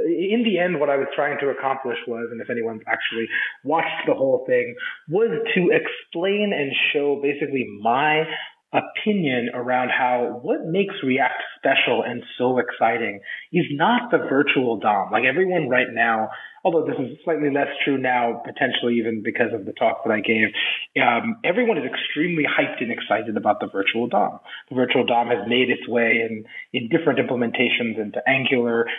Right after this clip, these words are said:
into React, into many different, sorry, into Ember, uh, and now there are actually standalone implementations. But what makes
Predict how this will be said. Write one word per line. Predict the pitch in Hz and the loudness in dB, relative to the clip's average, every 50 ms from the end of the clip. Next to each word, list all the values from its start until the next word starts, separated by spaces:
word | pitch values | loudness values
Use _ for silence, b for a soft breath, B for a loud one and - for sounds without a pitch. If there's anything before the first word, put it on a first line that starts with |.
| B B - | B B -8
into | - 123 - - 107 101 107 | -8 -6 -6 -6 -6 -2 0
React, | 135 180 165 139 131 - - - - | 2 2 4 4 2 0 -2 -4 -8
into | 131 117 127 | -8 -6 -2
many | 131 180 170 156 139 | 0 2 4 4 4
different, | 120 135 - - - - | 2 2 0 -2 -2 0
sorry, | - 127 - - 123 | 0 0 2 0 -2
into | 123 113 - 120 113 107 101 - | -4 -2 0 2 2 2 0 0
Ember, | - 156 151 143 139 131 127 120 B B B B B B B _ | 0 0 2 2 2 2 2 2 B B B B B B B _
uh, | - 127 117 113 110 - | 0 2 2 2 2 2
and | 139 135 131 123 | 2 2 2 2
now | 127 127 123 117 | 2 2 4 4
there | 120 113 110 | 4 4 4
are | 101 98 | 4 2
actually | - - - - - - | 2 0 -4 -6 -4 0
standalone | - 151 156 151 151 131 127 123 127 120 123 | 2 2 2 2 2 0 0 -2 -2 -4 -4
implementations. | 127 120 - 120 123 113 - 131 120 117 - - 113 113 110 110 B B B B B B _ _ | -6 -6 -4 -2 -2 0 0 2 2 2 2 0 -2 -4 -8 -8 B B B B B B _ _
But | - 147 - - - - | 0 0 0 0 -2 0
what | 160 208 - - 143 | 0 0 0 0 0
makes | 170 175 165 - | 2 2 2 0